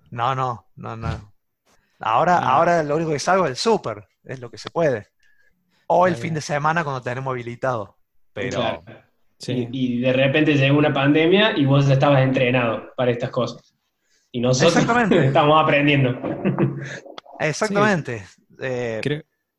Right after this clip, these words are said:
Speaker 2: creo que lo
Speaker 1: por ahí
Speaker 2: nocivo de eso que decís vos, de los dos, tres días, no, nos pas-, nos está pasando a la mayoría,
Speaker 3: Sí.
Speaker 2: que llega un momento donde te das cuenta que tenés que salir, no sé, querés saltar, bueno, yo vivo en un departamento, dan ganas de saltar al balcón y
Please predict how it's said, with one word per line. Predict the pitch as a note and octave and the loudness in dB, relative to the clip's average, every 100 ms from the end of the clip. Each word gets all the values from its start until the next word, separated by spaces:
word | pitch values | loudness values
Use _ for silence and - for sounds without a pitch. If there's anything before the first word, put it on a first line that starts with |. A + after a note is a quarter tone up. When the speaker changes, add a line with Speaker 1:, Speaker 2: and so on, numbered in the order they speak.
| _ _ _ - - _ _ _ _ | _ _ _ -20 -20 _ _ _ _
Speaker 2:
creo | C3+ D#3 | -4 -2
que | D3 | 0
lo | B2+ | 0
Speaker 1:
por | B2 | 0
ahí | C#3+ | 0
Speaker 2:
nocivo | D3 C#3+ | 0 0
de | C3 | 0
eso | C3 C3 | -2 -2
que | A#2+ | -2
decís | A#2 C3+ A#2+ | -4 -4 -4
vos, | B2 C3+ - | -2 -4 -6
de | B2 A2+ A2 C#3 | -12 -12 -14 -16
los | B2 | -14
dos, | A#2+ B2+ | -10 -10
tres | - A#2 | -8 -4
días, | B2 C#3 | -2 -2
no, | A#2+ A#2 | -2 -8
nos | C3+ C3 A#2+ | -14 -16 -12
pas-, | - A2+ - D3 | -12 -12 -12 -10
nos | A#2 | -12
está | - C#3+ - | -4 -4 -2
pasando | A#2+ - C3+ B2+ | -6 -4 -4 -4
a | A#2 | -6
la | A#2 | -8
mayoría, | A#2 - B2 B2+ A2+ | -10 -6 0 0 0
Speaker 3:
Sí. | - - _ _ _ _ | -4 -16 _ _ _ _
Speaker 2:
que | - | -12
llega | A2 B2+ | -2 2
un | B2+ | 4
momento | A#2+ B2 C#3 D3 | 4 4 4 4
donde | C3 A#2+ A2+ A2+ B2 C3+ _ _ _ _ _ _ _ _ _ - | 4 2 0 -2 -4 -10 _ _ _ _ _ _ _ _ _ -4
te | A#2+ | -2
das | B2 - | -2 0
cuenta | B2+ C3 A#2+ | -2 -2 -6
que | A2+ | -6
tenés | A#2 C3+ | -6 -6
que | - | -8
salir, | - A2+ A#2+ C3 | -8 -6 -4 -4
no | A#2 | -6
sé, | A2+ B2+ A2+ | -6 -8 -8
querés | A#2 A#2+ | -8 -8
saltar, | - A#2+ B2+ | -6 -6 -2
bueno, | B2 B2 | 0 2
yo | |
vivo | C3 | 4
en | C3+ | 4
un | |
departamento, | A#2+ B2 - C#3+ C3 | 2 0 2 2 2
dan | B2 | 0
ganas | C3 C3 | -2 -4
de | A#2+ | -6
saltar | A#2 C3 | -4 -2
al | |
balcón | B2 A#2+ C#3 D3+ | -2 -2 -4 -4
y | B2 | -6